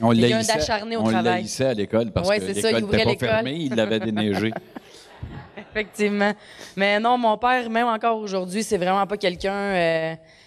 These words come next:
Speaker 2: qui va étaler les problèmes. Puis dans l'entreprise, la, l'ampleur, la grosseur de l'entreprise, c'est sûr que forcément, forcément, il y en a, des plus petits, des plus gros. Mais non, c'est vraiment pas quelqu'un qui va, euh,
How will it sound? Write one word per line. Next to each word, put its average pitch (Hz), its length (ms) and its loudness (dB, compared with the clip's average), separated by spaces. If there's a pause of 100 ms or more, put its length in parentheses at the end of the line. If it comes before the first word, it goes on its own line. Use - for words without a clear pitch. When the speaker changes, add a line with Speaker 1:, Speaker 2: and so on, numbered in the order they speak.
(100)
Speaker 2:
qui - 120 -10
va 180 180 4
étaler 180 380 0
les 190 160 -4
problèmes. 185 560 0
Puis - 160 -16
dans 160 640 0
l'entreprise, 170 640 -2
la, 160 180 4
l'ampleur, 170 500 2
la 170 120 0
grosseur 175 420 -2
de 185 40 -10
l'entreprise, 170 560 -4
c'est 170 140 -4
sûr 185 200 -6
que 156 260 0
forcément, 165 580 -4 (260)
forcément, 180 440 -2
il 190 80 0
y 180 60 2
en 156 300 0
a, 190 160 0 (360)
des 165 80 -4
plus 165 160 -6
petits, 196 220 -8
des 180 120 -4
plus 170 160 -10
gros. 180 320 0
Mais 165 460 0
non, 165 280 -4
c'est 170 280 -2
vraiment 165 280 0
pas 170 100 -6
quelqu'un 170 280 -4
qui 170 160 -12
va, 156 120 -4
euh, 151 380 0